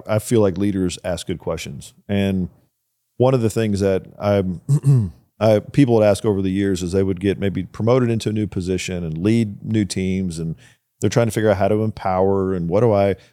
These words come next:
but how do I know how, what to keep up with? And, and, uh, my, the qu-, the question that I ask myself and then pose to people to say, when you oversee a team of people, uh, the question really you need to ask is,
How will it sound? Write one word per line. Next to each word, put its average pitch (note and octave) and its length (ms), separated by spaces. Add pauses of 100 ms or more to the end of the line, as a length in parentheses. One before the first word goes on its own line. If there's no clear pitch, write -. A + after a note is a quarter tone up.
but G2+ 100
how A#2+ 100
do B2+ 120
I G#2 120
know G#2 380
how, G#2 120
what G#2 180
to F#2 60
keep F#2 180
up G#2+ 180
with? E2+ 220
And, E2+ 280
and, F#2 360 (480)
uh, E2+ 180
my, F#2 340 (840)
the F#2+ 60
qu-, - 160
the G2+ 100
question A2 520
that F#2 120
I G2+ 420 (240)
ask E2 540 (120)
myself F#2+ 720
and G2+ 140
then F#2+ 220 (260)
pose A2+ 240
to - 80
people A#2+ 260
to F2+ 80
say, F#2 340 (360)
when G#2+ 140
you C#3 100
oversee B2 360
a G2+ 60
team G2+ 260
of F2+ 120
people, - 440 (720)
uh, G2 180
the G2+ 100
question A2+ 540
really A2+ 240
you G#2+ 120
need G#2 100
to F#2+ 100
ask F2+ 320
is, E2+ 420